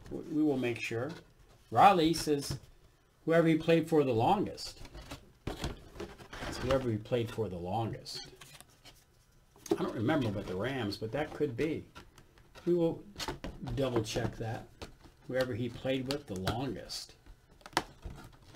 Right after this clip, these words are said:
The Rams, Robert says. Robert says the Rams. Really?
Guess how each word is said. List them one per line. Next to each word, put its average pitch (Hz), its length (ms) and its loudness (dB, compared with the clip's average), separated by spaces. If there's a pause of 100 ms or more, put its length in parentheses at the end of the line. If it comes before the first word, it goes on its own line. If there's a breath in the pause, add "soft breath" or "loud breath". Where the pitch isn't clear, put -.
(2000)
The - 360 2
Rams, 113 560 6
Robert 110 400 4
says. 92 400 -6
Robert 147 320 4
says 160 300 6
the 127 80 -2
Rams. 107 840 2
Really? 180 400 -2